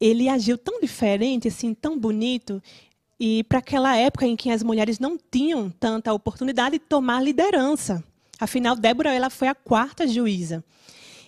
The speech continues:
E ele escolheu, ele escolheu ouvir e aceitar. Então, as três coisas que nós, pra fechar aqui a nossa história, que nós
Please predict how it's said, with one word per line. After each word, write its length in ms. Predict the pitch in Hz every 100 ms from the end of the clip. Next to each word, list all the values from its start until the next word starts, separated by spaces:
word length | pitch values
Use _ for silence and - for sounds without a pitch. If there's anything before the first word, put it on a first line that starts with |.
| -
E 640 | 220 208 202 202 202 196 - _ _ _ _ _ _ _ _ _
ele 540 | - 208 240 247 202 220 _ _ _ _ _ _
escolheu, 920 | - 285 - - 240 220 202 202 190 185 _ _
ele 200 | 220 208
escolheu 460 | 226 - 247 220 208
ouvir 460 | 214 202 190 254
e 80 | 294
aceitar. 720 | 262 247 254 240 - 170 156 - _ -
Então, 240 | 208 226
as 160 | 226 -
três 260 | 359 466
coisas 300 | - 254 233 -
que 100 | 254
nós, 340 | 240 226 214 - - - _ -
pra 160 | 277
fechar 500 | 233 285 285 - 254
aqui 200 | 240 -
a 40 | 226
nossa 220 | 208 202
história, 380 | 208 233 233 226
que 160 | -
nós 320 | 233 233 233